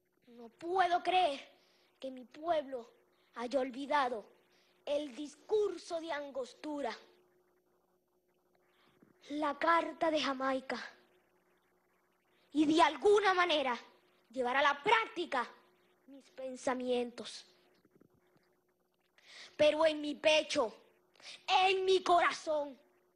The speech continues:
en mi mente, hay muchos recuerdos,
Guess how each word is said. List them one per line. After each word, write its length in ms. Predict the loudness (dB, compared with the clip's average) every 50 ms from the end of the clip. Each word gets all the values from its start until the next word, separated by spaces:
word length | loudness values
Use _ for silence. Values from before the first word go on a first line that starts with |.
| _ _ _ _ _ _ _ _ -4
en 300 | -2 0 0 -2 -4 -6
mi 100 | -6 -4
mente, 560 | -2 0 0 -2 -2 -4 -8 -8 -8 -8 -10 -14 _ _ _ _ _ _ _ _ _ _ _ _ _ _ _ _ _ -20 -18 -14 -6 0
hay 180 | 2 2 2 2 0 2 4 6 6 6 4 4 4 2 2 2 0 0 0 -2 0 0 2 2
muchos 400 | 0 0 -2 -4 -4 -4 -4 -6 -10 -10
recuerdos, 760 | -10 -10 -12 -12 -12 -10 -8 -8 -8 -10 -10 -14 -18 -20 -20